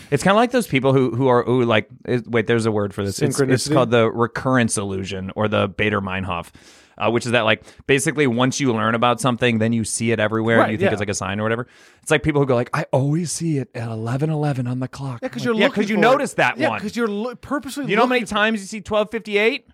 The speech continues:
Speaker 1: Probably a lot as well.
Speaker 2: You see it twice a day.
Speaker 1: Yeah.
Speaker 2: Asshole.
Speaker 1: Staring at the clock all day long.
Speaker 2: I'm
Speaker 1: Um,
Speaker 2: all, I, I think when, with those, like, synchronicity to numbers and all that stuff, I, I, I can't tell you how little I give a shit.
Speaker 1: Yeah.
Speaker 2: I don't care. I'm all for it.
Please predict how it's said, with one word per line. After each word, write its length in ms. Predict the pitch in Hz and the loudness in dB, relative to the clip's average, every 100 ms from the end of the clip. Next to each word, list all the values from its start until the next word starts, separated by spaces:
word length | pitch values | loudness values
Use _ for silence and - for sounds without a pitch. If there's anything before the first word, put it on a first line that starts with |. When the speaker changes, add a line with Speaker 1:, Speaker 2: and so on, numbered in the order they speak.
| - | -2
Speaker 1:
Probably 320 | 220 247 269 | 0 2 2
a 80 | 240 | 4
lot 220 | 226 240 | 4 4
as 160 | 214 185 | 0 2
well. 220 | 170 214 | 4 4
Speaker 2:
You 60 | 185 | 0
see 80 | |
it 100 | 220 | -8
twice 380 | - 190 226 247 | -6 0 0 0
a 60 | 247 | -4
day. 380 | 185 165 135 - - | -2 -2 -4 -10 -4
Speaker 1:
Yeah. 140 | 151 - | -2 2
Speaker 2:
Asshole. 600 | 180 165 196 - 180 160 - - _ _ _ | 2 2 2 0 -2 -2 -4 -20 _ _ _
Speaker 1:
Staring 380 | - 143 180 | -10 -4 -2
at 120 | 196 196 | -4 -6
the 60 | |
clock 300 | 180 180 170 | -6 -2 -2
all 180 | 139 143 | 2 2
day 200 | 151 160 | 4 2
long. 460 | 151 139 120 104 98 - | 4 2 2 0 -6 -2
Speaker 2:
I'm 140 | 180 | 2
Speaker 1:
Um, 180 | 123 185 | 4 2
Speaker 2:
all, 40 | 156 | 2
I, 120 | 214 190 170 | -2 0 -2
I 40 | |
think 240 | 208 262 185 | 0 -2 0
when, 200 | 170 151 | -2 -2
with 240 | 147 147 | -2 2
those, 200 | 160 143 | 2 4
like, 160 | 147 135 | 0 0
synchronicity 520 | 175 160 160 151 151 | -4 0 0 0 -2
to 80 | 139 | 2
numbers 420 | 147 151 151 123 | 2 4 2 2
and 80 | 131 | 0
all 140 | 135 | 2
that 160 | 135 131 | 2 2
stuff, 240 | 151 139 | 0 0
I, 400 | 143 127 160 175 - | -2 -2 -2 -2 -4
I, 160 | 143 151 | 0 2
I 40 | |
can't 480 | 180 - - 214 196 _ _ | 0 -4 -2 0 0 _ _
tell 180 | - 170 | 0 2
you 140 | 160 | 2
how 160 | 131 127 | 0 -2
little 340 | 127 147 151 | 2 2 2
I 80 | 131 | 0
give 220 | 117 123 | 0 -2
a 60 | 139 | -2
shit. 300 | - 165 160 | -2 -4 -2
Speaker 1:
Yeah. 120 | 110 135 80 | 0 0 0
Speaker 2:
I 40 | - | 0
don't 320 | 156 156 170 | 2 2 -2
care. 380 | - 156 160 180 _ _ _ - | -2 0 0 -2 _ _ _ -6
I'm 220 | 160 180 | -2 2
all 140 | 165 | 2
for 320 | - 131 135 | 2 -4 -6
it. 80 | 95 | -6